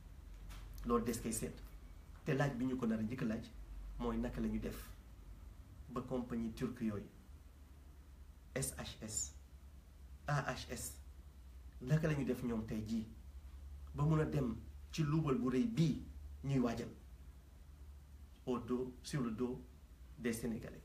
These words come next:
Li ci topp, ndaw yi nga xamante ne ñoom ñoo ëmb defar Sénégal, kenn ku nekk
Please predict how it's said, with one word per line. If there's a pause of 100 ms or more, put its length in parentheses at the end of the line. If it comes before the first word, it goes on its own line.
(2000)
Li
ci
topp, (1600)
ndaw
yi
nga
xamante
ne (840)
ñoom
ñoo
ëmb
defar
Sénégal, (1800)
kenn
ku
nekk